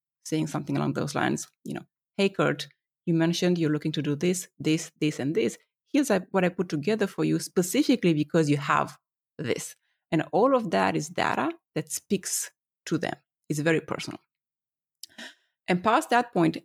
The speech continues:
every single follow-up that the chatbot starts, let's say, "This person doesn't buy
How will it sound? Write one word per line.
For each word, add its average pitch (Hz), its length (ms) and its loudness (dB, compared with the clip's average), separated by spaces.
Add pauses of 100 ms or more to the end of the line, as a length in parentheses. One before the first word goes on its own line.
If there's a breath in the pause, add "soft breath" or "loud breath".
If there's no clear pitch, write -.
(120)
every 254 260 2
single 240 360 2
follow-up 170 640 0 (240)
that 180 160 0
the 170 80 -4
chatbot 180 420 -2
starts, - 600 0
let's 165 200 -2
say, 165 440 2 (420)
"This 190 160 2
person 170 400 0
doesn't 151 260 -4
buy - 260 -4